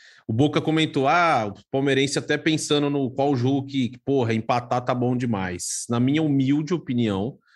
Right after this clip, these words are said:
empatar esse jogo contra o Galo é excelente resultado, excelente. Não, tipo, não tem nem o que contestar. Não sei se vocês concordam, a gente vai falando aqui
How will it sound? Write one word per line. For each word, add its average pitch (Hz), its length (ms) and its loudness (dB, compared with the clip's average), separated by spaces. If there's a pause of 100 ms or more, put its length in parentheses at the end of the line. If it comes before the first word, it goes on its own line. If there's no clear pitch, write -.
(180)
empatar 139 640 2
esse 127 180 0
jogo 117 240 0
contra 120 260 -2
o 107 40 0
Galo 104 280 0
é 180 60 2
excelente 208 1080 2
resultado, 92 640 -2
excelente. 139 720 -2
Não, 101 80 -6
tipo, - 200 -6 (460)
não 127 80 -4
tem 156 180 2
nem 156 240 4
o 190 60 -2
que 196 100 -8
contestar. 208 640 0
Não 113 80 0
sei 127 140 -4
se 120 80 -10
vocês 107 280 -6
concordam, 120 480 -4
a 90 40 -4
gente 95 160 -10
vai 92 140 -4
falando 95 360 -4
aqui 135 360 -4